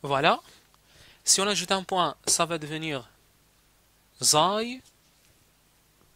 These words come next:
C'est l'équivalent de z. Il faut apprendre celui-là. Voilà. Ça, c'est à peu près S.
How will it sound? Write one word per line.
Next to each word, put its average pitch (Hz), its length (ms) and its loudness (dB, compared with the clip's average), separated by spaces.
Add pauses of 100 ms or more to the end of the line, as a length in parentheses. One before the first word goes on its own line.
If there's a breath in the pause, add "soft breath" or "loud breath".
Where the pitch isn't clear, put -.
(260)
C'est - 180 -6
l'équivalent 139 400 -10
de 123 120 -12
z. 196 400 -2 (1400 soft breath)
Il 170 80 -8
faut 233 120 4
apprendre 214 400 0
celui-là. 165 540 0 (140)
Voilà. 147 380 -2 (400)
Ça, - 280 2
c'est 147 300 -4
à 147 80 0
peu 147 100 -6
près - 280 -6
S. - 500 0